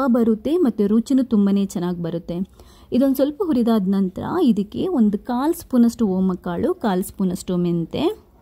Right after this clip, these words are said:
ಒಂದು ಸ್ಪೂನಷ್ಟು ಜೀರಿಗೆ, ಒಂದೆರಡು ಸ್ಪೂನಷ್ಟು ಕೊತ್ತಂಬರಿ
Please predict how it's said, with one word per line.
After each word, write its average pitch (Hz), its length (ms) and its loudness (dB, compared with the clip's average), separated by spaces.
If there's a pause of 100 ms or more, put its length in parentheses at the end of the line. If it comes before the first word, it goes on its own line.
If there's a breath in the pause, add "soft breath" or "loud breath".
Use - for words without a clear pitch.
(1200 soft breath)
ಒಂದು 294 280 4
ಸ್ಪೂನಷ್ಟು 208 420 0 (120)
ಜೀರಿಗೆ, 185 460 -2 (100)
ಒಂದೆರಡು 202 540 2
ಸ್ಪೂನಷ್ಟು 214 480 -2 (400 loud breath)
ಕೊತ್ತಂಬರಿ 196 480 0